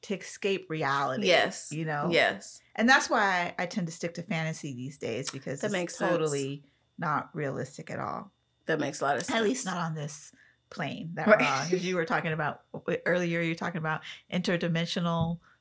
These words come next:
Speaker 1: something
Speaker 2: Dude,
Speaker 1: or
Speaker 2: there's
Speaker 1: other.
Speaker 2: dimensions all over, man. Different stuff is
Speaker 1: Exactly.
Speaker 2: happening everywhere. Somewhere, someplace, there's this conversation happening right now.
Speaker 1: Probably.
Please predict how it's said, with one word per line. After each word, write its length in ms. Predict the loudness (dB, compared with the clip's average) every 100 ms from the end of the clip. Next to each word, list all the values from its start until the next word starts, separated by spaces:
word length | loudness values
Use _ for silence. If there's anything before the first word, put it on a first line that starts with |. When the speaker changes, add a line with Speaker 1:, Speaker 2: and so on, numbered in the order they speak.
| -12
Speaker 1:
something 280 | -2 0 4
Speaker 2:
Dude, 100 | 4
Speaker 1:
or 80 | 6
Speaker 2:
there's 180 | 4
Speaker 1:
other. 120 | 4 4
Speaker 2:
dimensions 560 | 4 2 2 2 2
all 260 | 0 0 0
over, 220 | 0 0
man. 440 | 4 6 6 4 2
Different 300 | -2 -4 -2
stuff 260 | -2 -4
is 60 | -4
Speaker 1:
Exactly. 120 | -4
Speaker 2:
happening 340 | 0 2 2 2
everywhere. 340 | 0 0 -2
Somewhere, 680 | -4 -2 2 2 4 4 4
someplace, 680 | 4 6 4 4 4 4 4
there's 380 | 2 4 4 2
this 180 | 2 0 -4 -8 -2
conversation 880 | 4 4 4 0 2 2 2 0
happening 400 | 2 0 2 0 0
right 240 | 0 -2
now. 520 | -2 -2 -2 -4 -6 -12 -20 -20 -20 _ _ _
Speaker 1:
Probably. 1000 | -10 -8 -8 -8 -8 -8 -6 -6 -8 -16